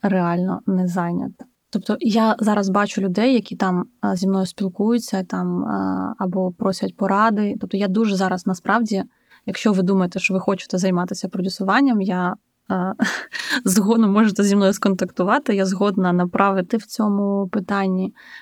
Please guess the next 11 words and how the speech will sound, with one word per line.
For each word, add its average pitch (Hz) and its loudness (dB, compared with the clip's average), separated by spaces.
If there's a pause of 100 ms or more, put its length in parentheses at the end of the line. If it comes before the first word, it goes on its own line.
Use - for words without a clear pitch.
(120)
Ніша 208 2
не 202 2
зайнята. 180 -2
Людей, 202 2
які 185 -2
можуть 196 0
мислити 196 0 (140)
глобально, 185 2 (240)
мати 196 2
дуже 190 0
широкий 196 0